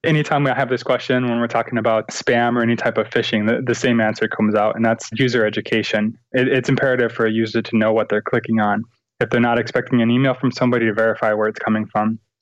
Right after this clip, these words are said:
Uh, one of the things that we do, our, our organization, is anytime we get an email external to our mail servers, it's tagged as external email. So that should be the first indicator, the first flag that something is coming from outside of our network, and I want to verify before I click on anything.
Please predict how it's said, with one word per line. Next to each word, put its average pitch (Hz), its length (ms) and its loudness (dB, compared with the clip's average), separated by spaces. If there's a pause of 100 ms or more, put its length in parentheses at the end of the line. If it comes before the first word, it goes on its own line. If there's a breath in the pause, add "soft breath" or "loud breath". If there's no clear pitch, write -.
(280)
Uh, 117 80 4
one 131 140 2
of 135 80 2
the 127 100 2
things 120 240 0
that 113 160 0
we 113 100 2
do, 113 200 0
our, 104 180 -2 (100)
our 120 300 2
organization, 113 640 0
is 104 220 -2
anytime 131 480 0
we 110 80 0
get 113 120 0
an 107 140 -2 (100)
email 120 520 2 (400 loud breath)
external 123 560 0
to 117 200 -2
our 110 300 2
mail 113 240 0
servers, 156 500 0 (420 loud breath)
it's 135 240 -2
tagged 139 440 0
as 113 120 0
external 107 540 -2
email. 107 320 -2
So - 140 -2
that 123 160 2
should 135 120 0
be 135 80 2
the 127 100 2
first - 300 -2
indicator, 117 440 -2
the 113 120 0
first 123 260 -2
flag 104 440 0
that 117 120 -2
something 117 280 0
is 110 120 -2
coming 113 240 0
from 117 240 0
outside 113 320 0
of 107 40 -2
our 104 120 2
network, 107 360 0
and 117 80 2
I 113 40 2
want 117 160 2
to 113 60 0
verify 113 600 0
before 113 300 -4
I 107 40 -2
click 127 240 -2
on 107 120 0
anything. 107 420 -2